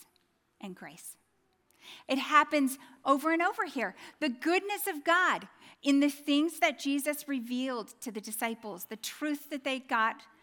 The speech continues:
from Jesus filled them with joy. When,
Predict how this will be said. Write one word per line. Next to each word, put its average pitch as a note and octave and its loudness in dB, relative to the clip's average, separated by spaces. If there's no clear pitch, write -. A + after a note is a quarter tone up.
from B3+ 0
Jesus F#3+ -6
filled G#3 -8
them G#3 -6
with C#4 -10
joy. C#4+ -6
When, D4+ 4